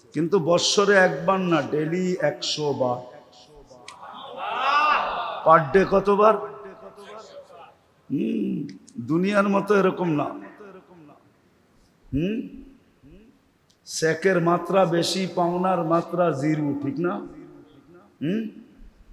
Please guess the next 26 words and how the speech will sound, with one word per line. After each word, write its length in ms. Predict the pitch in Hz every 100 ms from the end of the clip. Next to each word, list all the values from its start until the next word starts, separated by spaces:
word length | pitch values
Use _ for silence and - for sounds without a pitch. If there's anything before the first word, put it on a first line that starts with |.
| 165 214 -
বিশ 380 | 120 160 143
জন 200 | 151 190
রে 140 | 180 190
মেসেজ 520 | 175 170 180 180 151
দিছে, 260 | 175 175 185
একজন 500 | 160 143 135 175 175
রে 120 | 180
লয়া 260 | 170 170
দাঁড়ায় 520 | 165 160 160 170 170 160
আছে, 340 | 160 156 135 - -
তো 80 | 143
পাওনার 400 | 175 180 185 185
মাত্রা 360 | 175 175 175 175
তো 160 | 175 170
জিরোই, 480 | 151 165 165 147 139
ঠিক 140 | 147
না? 240 | 156 170 - - - - - _ _ _ - -
বিশ 460 | 123 165 165 131
জনে, 240 | 185 190 196
উনিশ 500 | 190 214 214 196 156
জনই 220 | 196 196
তো 160 | 190
ছ্যাক 320 | 175 - 156 -
খাইছে, 340 | 151 - 135
ঠিক 160 | 143 151
না? 160 | 185